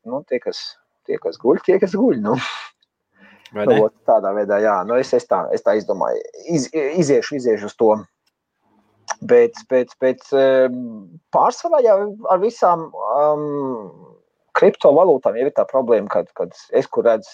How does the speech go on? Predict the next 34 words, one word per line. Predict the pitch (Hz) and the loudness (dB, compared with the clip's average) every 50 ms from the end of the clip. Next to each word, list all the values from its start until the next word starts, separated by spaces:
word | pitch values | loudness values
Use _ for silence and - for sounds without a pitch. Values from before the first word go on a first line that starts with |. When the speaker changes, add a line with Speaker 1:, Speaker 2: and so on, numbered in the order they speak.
| - _ | -14 _
Speaker 1:
jā, | - 127 120 | 0 0 0
nu, | 117 135 156 | 2 0 0
ilgāk | 156 160 151 131 - | 2 2 0 0 0
tur | 147 143 151 | -4 -2 -2
tāpat | 131 - - 147 143 | -2 0 -2 -2 -2
tas | 135 123 - | -4 -8 -8
ir, | - | -6
ka | - 131 | -6 -6
ir | 131 131 | -2 0
kartiņas | - 147 - - 123 107 - _ | -2 -2 -2 -4 -14 -18 -12 _
tādas, | 92 78 69 - _ - | -10 -10 -10 -16 _ -12
jā, | 90 87 85 98 - - | -8 -8 -8 -8 -2 -2
atsevišķi | - - - - 104 92 - - 107 | -2 -2 -2 -8 -10 -10 -8 -6 -6
vēl | 104 - | -6 -6
kaut | 90 92 - | -8 -8 -6
kāda, | 92 87 - _ _ _ | -6 -6 -6 _ _ _
bez | - 113 104 | -6 -6 -2
maz | 113 110 107 - | -2 -4 -4 -4
tā | 101 | -4
kā | - 107 110 | -4 2 2
Revolut | 135 131 113 98 90 92 - - | 2 2 2 0 -2 -2 -2 2
kārta, | - 143 135 113 - _ | 4 4 4 2 0 _
priekšapmaksas | 135 127 - - - - - - _ _ | -4 -4 -4 -6 -12 -12 -14 -18 _ _
kārta, | - 147 135 - - _ | 2 2 2 2 0 _
jā, | 104 110 | -8 -8
kur | - - 95 - | -8 -10 -8 -2
tā | 104 | 2
jābūt | 104 - 98 87 85 - | 2 2 2 0 -4 -2
saviem, | - 98 98 95 82 - _ _ _ _ _ _ _ _ _ _ _ _ _ _ - | -2 0 0 0 -2 -2 _ _ _ _ _ _ _ _ _ _ _ _ _ _ 0
e, | - - - 92 90 | 2 4 4 4 2
kripto | - - 151 165 - - - 135 123 123 120 110 104 104 - | 0 0 0 0 0 4 4 6 6 6 4 4 0 -4 -2
koiniem | - 143 147 147 147 139 127 123 | 0 0 2 2 2 0 0 0
kaut | 123 113 - | -2 0 2
kādiem | 135 131 123 113 120 117 117 113 | 2 2 2 2 -2 -4 -4 -6